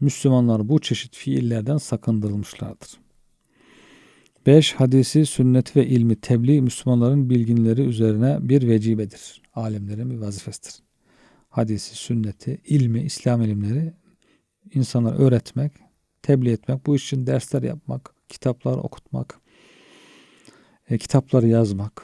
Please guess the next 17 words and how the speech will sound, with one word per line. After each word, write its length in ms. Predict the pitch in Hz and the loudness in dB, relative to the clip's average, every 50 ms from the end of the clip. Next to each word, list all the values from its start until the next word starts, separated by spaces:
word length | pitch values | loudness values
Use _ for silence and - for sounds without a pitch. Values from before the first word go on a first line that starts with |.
| - - _ _ _ _ _ _ _ 190 - _ _ _ 226 | -20 -20 _ _ _ _ _ _ _ -20 -20 _ _ _ -16
bunlar, 520 | 190 180 170 143 147 127 117 113 131 139 | -10 -6 -2 0 2 2 2 2 2 0
e, 420 | 143 - - 120 113 110 110 107 110 113 113 | 0 -2 -4 -2 -2 -2 -4 -4 -4 -6 -6
alimlerin 680 | - - - 139 135 123 113 110 104 101 98 113 143 143 | -8 -6 -2 0 2 2 2 0 0 -2 -2 -2 -2 0
vazifesidir. 640 | 123 113 104 101 - - 110 - - - - - - - | 0 0 -2 -4 -8 -12 -16 -16 -16 -18 -20 -20 -20 -6
Altı, 400 | - 139 135 127 120 - - 139 | 0 2 2 2 2 0 0 4
bir 160 | 151 170 160 - | 6 6 6 4
konunun 520 | - - 131 123 123 120 117 113 110 107 | 2 -2 0 2 4 4 2 2 2 2
daha 180 | 120 123 143 156 | 2 2 4 4
iyi 140 | 143 131 | 4 2
anlaşılmasını 640 | 123 120 117 117 113 - - 123 117 110 - 117 107 | 2 2 0 0 -2 -4 -4 -4 -4 -4 -4 -6 -6
sağlamak 460 | - - 117 113 117 123 127 127 - | -4 -4 -2 -2 0 -2 -2 -2 -4
için 220 | - - 147 135 | -4 -4 -2 -2
misaller 600 | 120 117 - - - 120 120 117 120 139 147 135 | -2 -2 -2 -2 0 0 2 2 2 2 2 2
ve 140 | 117 110 107 | 2 0 0
benzetmeler 640 | 113 113 113 107 120 113 - - 110 110 120 139 147 | 0 0 0 0 -2 -4 -2 -2 0 0 2 0 0
kullanmak 600 | 139 - - 117 113 113 113 113 143 147 - _ - | -2 -4 -4 -2 -2 -2 0 0 -2 -2 -4 _ -2
caizdir. 520 | - 120 107 104 101 - - - - _ | -2 -2 -2 -4 -8 -16 -18 -20 -20 _